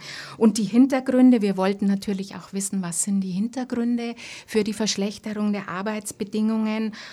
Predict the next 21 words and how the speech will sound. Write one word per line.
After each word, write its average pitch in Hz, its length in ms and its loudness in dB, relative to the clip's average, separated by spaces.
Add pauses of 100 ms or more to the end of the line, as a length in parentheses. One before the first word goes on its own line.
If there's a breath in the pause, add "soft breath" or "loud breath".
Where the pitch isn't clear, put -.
(180 loud breath)
Und 190 120 2
da 196 100 2
kann 202 200 -2
man 214 120 0
so 202 140 -2
ein 196 220 4
paar 202 320 -2
Gemeinsamkeiten 220 1400 2
über 220 260 -6
die 220 100 -6
Branchen, 233 760 -2 (540 loud breath)
ähm, 196 400 -2
sprechen 277 1000 4
und, 214 200 2
äh, - 220 -8
aufzeigen. 262 960 2 (1040 loud breath)
Das 196 140 0
eine 226 340 4
sind 233 440 2 (180)
permanente 214 880 2
Restrukturierungsprozesse 240 2000 -2